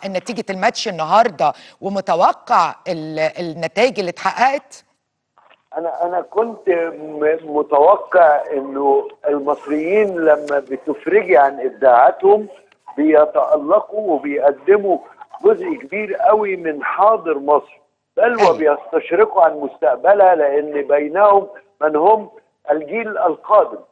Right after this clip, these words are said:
Speaker 2: اللي
Speaker 1: مم.
Speaker 2: لما بيخرج السيد الرئيس للكلام عن الجمهورية الثانية، وده كلام حقيقي جدًا،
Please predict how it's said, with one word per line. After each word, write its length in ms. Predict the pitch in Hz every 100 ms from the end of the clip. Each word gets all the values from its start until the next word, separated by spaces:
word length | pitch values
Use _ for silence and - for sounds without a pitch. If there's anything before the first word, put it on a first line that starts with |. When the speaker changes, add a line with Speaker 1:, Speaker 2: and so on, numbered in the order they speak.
| -
Speaker 2:
اللي 280 | 220 214 180
Speaker 1:
مم. 440 | - _ _ 147
Speaker 2:
لما 140 | 156 151
بيخرج 440 | 165 185 165 143
السيد 340 | 143 170 175
الرئيس 400 | 147 139 147 185 180 -
للكلام 760 | 135 120 123 - 143 160 170
عن 120 | 143
الجمهورية 520 | 123 117 117 120 143 151
الثانية، 500 | - - 185 196 185
وده 300 | 170 165 151
كلام 380 | 151 160 175
حقيقي 440 | 147 131 160 165 151
جدًا، 500 | 131 190 180 220